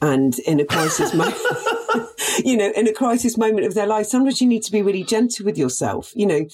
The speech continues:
you don't necessarily always need to go and sort of flex your stoic muscles. So just,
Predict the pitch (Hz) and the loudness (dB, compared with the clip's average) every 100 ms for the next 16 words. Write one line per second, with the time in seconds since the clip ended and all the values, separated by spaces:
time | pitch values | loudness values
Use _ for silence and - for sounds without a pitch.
0 | - - 220 233 233 220 240 214 214 202 | -14 -6 -2 0 0 0 0 0 2 2
1 | 202 196 196 208 214 214 233 190 165 156 | 2 2 2 2 0 0 -2 0 2 2
2 | 143 123 - 151 131 - 175 151 - - | 4 2 0 0 0 0 0 0 -2 -2
3 | - 131 123 - - 156 123 - 131 131 | 2 2 2 0 -2 0 2 0 0 0
4 | 110 - 98 - - - - - - - | 0 0 0 0 -6 -8 -14 -12 -6 0
5 | 208 202 202 _ - - - _ 254 240 | 2 2 -2 _ -20 -20 -20 _ 2 2
6 | 226 - | 0 -6